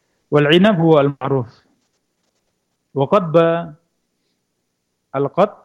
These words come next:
ar-rutab, summiya qadban li'annahu yaqdib, ay yaqta marrah ba'da marrah. Ya. Yaitu,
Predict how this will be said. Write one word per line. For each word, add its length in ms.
ar-rutab, 720
summiya 480
qadban 480
li'annahu 800
yaqdib, 720
ay 240
yaqta 480
marrah 400
ba'da 320
marrah. 480
Ya. 400
Yaitu, 720